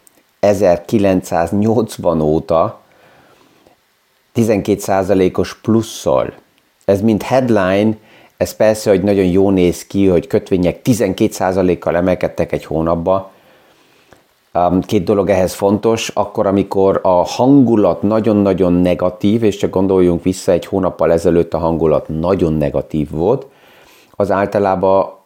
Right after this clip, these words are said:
az alapja tud annak lenni, hogy fordulnak a piacok, mert hogyha negatív nagyon a hangulat, az azt jelenti, hogy nagyon sokan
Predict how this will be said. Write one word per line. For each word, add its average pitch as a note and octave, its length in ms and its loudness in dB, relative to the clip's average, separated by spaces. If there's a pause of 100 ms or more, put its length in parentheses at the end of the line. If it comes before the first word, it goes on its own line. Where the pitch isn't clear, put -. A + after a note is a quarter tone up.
(540)
az G#2 100 0
alapja A#2+ 400 0
tud G2 160 -2
annak G2 320 0
lenni, G2+ 440 2
hogy G#2+ 220 -2
fordulnak G#2 540 -2
a E2 60 -2
piacok, G2 460 -2
mert F#2 160 -2
hogyha F#2 220 -4
negatív F#2 460 -2
nagyon F2+ 300 0
a D#2+ 40 2
hangulat, E2+ 460 0
az D#2+ 100 -2
azt E2+ 160 -2
jelenti, E2 500 -2 (540)
hogy E2+ 160 -4
nagyon G2+ 240 0
sokan F2+ 540 -2